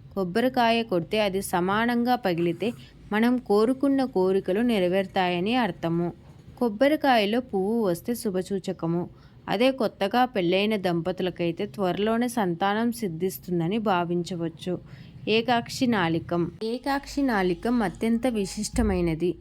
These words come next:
ఏకాక్షి నాళికం పూజించి తమ తమ పూజా మందిరాలలో ఉంచుకుంటే వారికి త్రిమూర్తులు రక్షణ, సర్వ వ్యవహారాల విజయము, సర్వ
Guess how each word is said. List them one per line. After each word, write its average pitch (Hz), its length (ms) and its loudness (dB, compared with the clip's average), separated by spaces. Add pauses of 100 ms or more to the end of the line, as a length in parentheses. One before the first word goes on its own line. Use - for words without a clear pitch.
(320)
ఏకాక్షి 262 600 0
నాళికం 196 520 0
పూజించి 180 640 0 (380)
తమ 214 220 2
తమ 202 260 0
పూజా 220 460 2
మందిరాలలో 185 880 2
ఉంచుకుంటే 175 720 -2 (380)
వారికి 190 420 2
త్రిమూర్తులు 220 720 2
రక్షణ, 185 460 -2 (440)
సర్వ 208 320 0
వ్యవహారాల 214 840 2
విజయము, 175 580 2 (380)
సర్వ 214 320 0